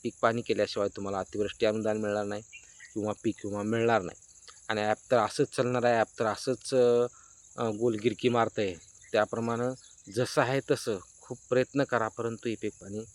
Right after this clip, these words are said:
करा, कारण याच्यामध्ये बदल होईल असं सध्या तर वाटत नाही. त्यामुळं आपल्या मुदतीच्या आत सर्व राज्यातील, महाराष्ट्र राज्यातील ज्या शेतकऱ्यांनी खरीप हंगाम दोन हजार पंचवीसमध्ये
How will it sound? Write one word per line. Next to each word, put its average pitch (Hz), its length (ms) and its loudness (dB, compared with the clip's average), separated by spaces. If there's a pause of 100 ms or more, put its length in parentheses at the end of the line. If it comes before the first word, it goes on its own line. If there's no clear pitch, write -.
(360)
करा, 117 240 0
कारण 104 460 -8
याच्यामध्ये 110 420 -4
बदल 110 360 0
होईल 123 340 2
असं - 340 -12
सध्या 98 140 -4
तर 104 160 -4
वाटत 98 320 -2
नाही. - 440 -20
त्यामुळं 117 400 2 (400)
आपल्या 104 200 -10
मुदतीच्या 110 580 2
आत 110 80 4
सर्व 113 540 0
राज्यातील, 104 600 -4 (420)
महाराष्ट्र 95 280 -8
राज्यातील 104 480 -4 (140)
ज्या 101 120 -6
शेतकऱ्यांनी 104 440 -6
खरीप 101 260 -8
हंगाम 101 260 -8
दोन 95 160 -6
हजार 98 220 -8 (760)
पंचवीसमध्ये 104 520 -6